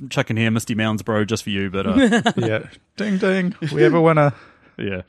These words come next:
Speaker 2: I
Speaker 1: What about
Speaker 2: agree,
Speaker 1: you, Liz?
Speaker 2: Sam. They're, they're all fucking terrible. I think I'm gonna go, actually, probably Billy Bob Thornton's character, and how often do you say that? 'Cause
Speaker 1: <laughs> Fucking never.
Speaker 2: <laughs> he's a douche, but he actually seemed okay. I thought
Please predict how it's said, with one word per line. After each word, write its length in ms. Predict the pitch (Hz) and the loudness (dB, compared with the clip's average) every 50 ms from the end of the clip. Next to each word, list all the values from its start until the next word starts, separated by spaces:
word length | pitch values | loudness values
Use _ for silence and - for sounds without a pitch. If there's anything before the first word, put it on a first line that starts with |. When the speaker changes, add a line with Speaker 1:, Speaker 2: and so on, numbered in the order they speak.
| _ _ | _ _
Speaker 2:
I 40 | 214 | -6
Speaker 1:
What 40 | 175 _ _ | -6 _ _
about 220 | 233 247 254 247 | 0 0 2 2
Speaker 2:
agree, 140 | 156 147 143 | 2 0 0
Speaker 1:
you, 40 | 143 | 2
Liz? 100 | 143 139 | 2 2
Speaker 2:
Sam. 320 | 143 170 165 165 175 180 - _ _ _ | 0 0 -2 -4 -8 -10 -12 _ _ _
They're, 260 | 202 214 220 220 220 | -2 0 0 0 -2
they're 240 | 196 233 247 254 262 | -2 -2 0 0 0
all 100 | 247 226 | -2 -2
fucking 340 | - - 170 147 - 147 | -2 -4 -6 -4 -6 -12
terrible. 440 | 143 - 131 120 117 92 110 110 90 _ _ _ _ _ _ | -12 -10 -12 -12 -12 -12 -14 -16 -16 _ _ _ _ _ _
I 80 | - 208 | -4 0
think 180 | - 269 269 | 0 0 0
I'm 60 | 277 269 | 0 0
gonna 120 | 262 254 | 0 0
go, 480 | 208 240 220 214 202 196 196 190 185 180 _ _ _ _ | 0 0 0 2 0 0 0 -2 -4 -8 _ _ _ _
actually, 440 | 196 185 190 - - - 175 180 180 | -4 -4 -2 -4 -6 -4 -4 -4 -6
probably 320 | - - - 196 180 196 190 | -4 -2 -4 -2 -2 -2 -6
Billy 260 | - 196 190 190 180 | -2 -2 -2 -2 -2
Bob 320 | 139 - 175 175 156 - | -2 -2 -2 -2 -2 -6
Thornton's 560 | - - - 160 165 202 196 220 233 247 247 | -16 -10 -8 -6 -6 -6 -4 -4 -4 -4 -4
character, 380 | - - 240 254 269 - - 294 | -4 -2 -2 -2 -2 0 -2 0
and 80 | 262 202 | 0 2
how 180 | 170 202 226 | 2 2 2
often 240 | 247 247 - 226 190 | 0 0 -2 -6 -6
do 60 | 185 | -6
you 60 | 190 | -8
say 260 | 170 - 214 208 202 170 | -6 -2 -2 -2 -2 -2
that? 440 | 131 143 170 220 - - - - - _ _ _ _ _ _ | -2 0 0 0 0 -4 -10 -16 -20 _ _ _ _ _ _
'Cause 360 | - - 185 165 - - - | -2 -2 0 0 0 -2 -2
Speaker 1:
<laughs> 20 | - | -2
Fucking 340 | 180 139 - 156 123 120 120 | -4 -4 -2 -2 -2 0 0
never. 380 | 135 175 185 135 117 120 135 - | 0 0 0 2 0 0 0 0
Speaker 2:
<laughs> 40 | |
he's 280 | - 262 247 320 285 - | 0 0 0 2 0 0
a 60 | 254 | 0
douche, 420 | 214 220 202 214 202 233 254 - - - - - - 202 208 | -2 -2 -2 -2 -2 -2 -2 -4 -8 -10 -16 -16 -16 -12 -4
but 80 | - 427 | 0 0
he 120 | 415 415 403 | 2 2 2
actually 320 | 392 - - 302 269 277 233 | 2 0 0 0 0 0 -2
seemed 340 | - - 214 226 220 202 - | 0 0 0 2 0 -2 0
okay. 380 | - 196 196 170 - 185 196 233 | 0 0 0 0 0 0 2 2
I 60 | 247 | 0
thought 200 | 247 339 330 - | -2 -2 -8 -8